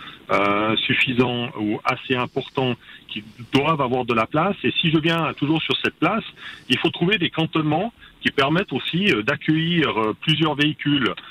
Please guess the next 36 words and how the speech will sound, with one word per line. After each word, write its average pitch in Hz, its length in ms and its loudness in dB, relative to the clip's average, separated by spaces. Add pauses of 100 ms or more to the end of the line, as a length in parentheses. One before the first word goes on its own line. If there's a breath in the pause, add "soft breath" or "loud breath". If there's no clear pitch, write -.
(220 loud breath)
et 120 120 2
plusieurs 127 600 0
hommes, 151 320 2 (320)
euh, 113 340 0
ou 123 140 2
femmes. 139 500 0 (400 loud breath)
Typiquement, 131 540 0
une 107 100 0
compagnie, 127 560 0
c'est 104 80 0
environ 107 480 -2
cent 113 180 0
cinquante, 117 400 0 (380)
euh, 110 520 2 (280)
soldats. 127 460 -2 (420 loud breath)
Et 113 60 2
il 113 100 0
faut - 120 -2
pouvoir 120 540 0
les, 110 340 2
les 104 240 0
placer 123 440 0
dans 110 220 -2
un, 101 220 0
une 107 200 2
institution - 680 -2
ou 101 160 0
une, 107 280 -2
une, 104 260 0 (320 loud breath)
un 101 160 0
hôtel 135 420 -2
qui - 120 -4
permettrait, 110 460 -2
euh, 120 280 0
d'accueillir 117 420 -2 (100)
cinquante, 113 440 0